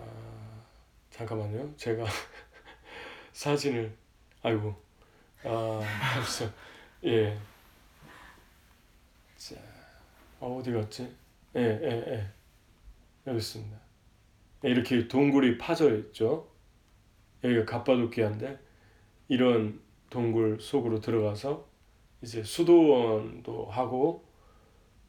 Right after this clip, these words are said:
예, 지하 동굴이, 예, 이렇게 생겼어요. 여기가, 예, 대린구유. 예, 그래서 여기다 영상을 찍었는데,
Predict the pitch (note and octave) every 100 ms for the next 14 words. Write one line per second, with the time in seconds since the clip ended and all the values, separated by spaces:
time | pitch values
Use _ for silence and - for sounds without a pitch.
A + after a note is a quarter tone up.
0 | - A#2+ A#2 G#2+ - C3+ C#3 C3+ B2+ B2
1 | A2+ A2 A#2 A2+ A#2 D3 D#3+ - _ A2+
2 | A#2+ B2 - A2+ - C#3 A2 - G2 F#2
3 | - _ _ - _ - C3 A#2 A2+ B2
4 | D#3 - _ _ _ _ _ _ A#2+ G#2
5 | C3+ C3+ B2+ G#2+ G#2+ A2+ D3+ - _ _
6 | _ _ _ _ _ _ _ _ _ _
7 | _ - A2 G2+ - _ _ C3 A2 A2+
8 | A2+ A2+ G#2+ - - B2 B2 A#2 B2 A#2
9 | - C#3+ A#2 A#2 C3